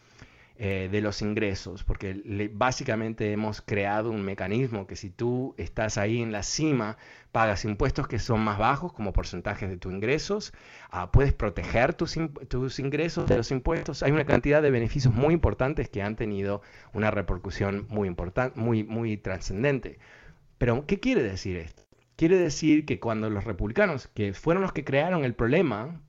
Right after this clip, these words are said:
¿no? En, en, en primera instancia, eh, culpan. ¿A quién culpan?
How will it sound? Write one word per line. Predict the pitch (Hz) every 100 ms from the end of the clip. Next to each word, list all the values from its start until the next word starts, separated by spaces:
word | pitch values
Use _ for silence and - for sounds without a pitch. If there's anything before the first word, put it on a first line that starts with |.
| _ -
¿no? | 110 156
En, | 113
en, | - - 123
en | 120
primera | 101 113 131 117
instancia, | 107 151 147 131 101 92 107 _ - - - - -
eh, | 104 101 101 104 - 175 -
culpan. | - 269 214 127 98 104 _ _ _ _ _ -
¿A | 160
quién | 269 262
culpan? | 196 113 - 67